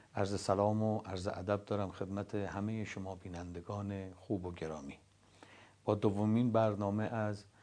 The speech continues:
سری برنامه‌های نقد آراء دکتر سروش در خدمت شما بینندگان عزیز هستم.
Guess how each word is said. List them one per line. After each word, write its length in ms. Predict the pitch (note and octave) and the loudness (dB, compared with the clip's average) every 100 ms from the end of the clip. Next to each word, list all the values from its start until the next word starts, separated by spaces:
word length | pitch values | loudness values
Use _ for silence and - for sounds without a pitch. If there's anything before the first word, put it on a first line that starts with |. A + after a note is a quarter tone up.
| - _ | -20 _
سری 240 | - G2 | -4 0
برنامه‌های 680 | F#2+ F#2+ F#2 F2+ F2 G2+ G2+ | 0 0 -2 -4 -2 -2 -2
نقد 680 | G2+ G2+ F#2+ F#2 G2+ F#2+ F#2+ - | -2 -4 -4 -4 -2 -2 -6 -8
آراء 400 | F#2 F2+ F#2+ G2 | -6 -4 -4 -4
دکتر 340 | E2+ - F2+ | -8 -8 -10
سروش 500 | D#2+ - G#2 A#2+ A2+ | -8 -2 2 2 0
در 180 | - G2 | -4 -6
خدمت 640 | - F2+ G2+ G2 A2 G#2 G#2+ - - - | -6 -8 -8 -4 -2 -2 -6 -18 -20 -20
شما 580 | - - G2 G2 G2 F#2+ - | -12 -6 0 0 0 -2 -8
بینندگان 520 | G#2+ G2 F#2 F2 F#2+ F#2 | -4 -2 -2 -4 -6 -6
عزیز 340 | F2 E2+ E2 | -6 -8 -6
هستم. 340 | E2 D#2+ - | -6 -6 -10